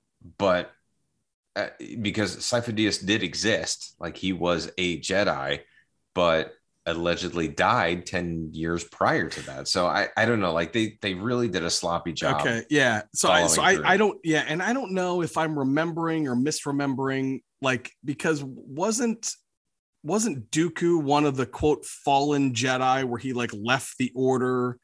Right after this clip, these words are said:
Speaker 1: He was.
Speaker 2: So I thought maybe he was Sifo-Dyas and then became Dooku, and then I, I, whatever. It does. So it, it's,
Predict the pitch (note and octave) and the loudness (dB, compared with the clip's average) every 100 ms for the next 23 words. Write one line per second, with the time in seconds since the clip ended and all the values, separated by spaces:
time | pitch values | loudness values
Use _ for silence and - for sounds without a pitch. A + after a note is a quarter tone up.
0 | _ - - - G#2+ F#2+ - - _ _ | _ -20 -10 0 4 4 2 -4 _ _
1 | _ _ - C#3 E3+ E3+ A#3 F3+ F3 F3 | _ _ -8 0 2 4 4 6 4 4
2 | F3+ - - E3+ B2 C#3 D3 C#3+ - D3+ | 2 -4 -4 -4 0 2 2 0 0 0
3 | D3 C#3 C3+ C#3+ C#3 - B2 B2+ B2 A#2 | 0 -2 0 0 0 -2 -2 0 -2 -4
4 | - C#3+ C#3 A2+ C#3 B2+ C#3+ C3+ C3+ B2 | -2 2 2 2 0 0 0 0 2 0
5 | A#2 A#2+ A#2 - B2+ _ _ _ _ _ | 0 -2 -2 -2 -4 _ _ _ _ _
6 | _ - C#3 - D3+ D3 A#2 F2+ - F3+ | _ -4 -4 -4 -2 0 0 -2 -2 2
7 | F#3 F#3 - - - - - - A#3 G#3+ | 4 2 0 -16 -18 -16 -6 0 2 2
8 | G#3 G3+ A3 - | 0 -2 -2 -2